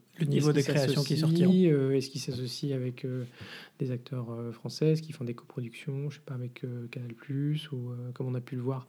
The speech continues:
Speaker 1: Hmm.
Speaker 2: Peut-être, euh, il y a des choses entre Netflix et Canal Plus.
Speaker 1: Après, je, je mets juste une petite... Euh, c'est très subjectif, hein, mais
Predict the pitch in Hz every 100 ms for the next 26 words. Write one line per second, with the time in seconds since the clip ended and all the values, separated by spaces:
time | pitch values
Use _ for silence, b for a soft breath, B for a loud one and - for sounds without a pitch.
0 | - 165 156 151 B B _ - 131 127
1 | - 127 123 123 127 123 - 135 131 -
2 | 123 120 - - - - 131 123 - 147
3 | 160 190 196 156 160 196 156 160 160 151
4 | 185 - 147 131 147 160 156 147 131 196
5 | - b b b b _ 208 - 160 -
6 | 180 - 147 147 - 185 160 147 135 131
7 | 156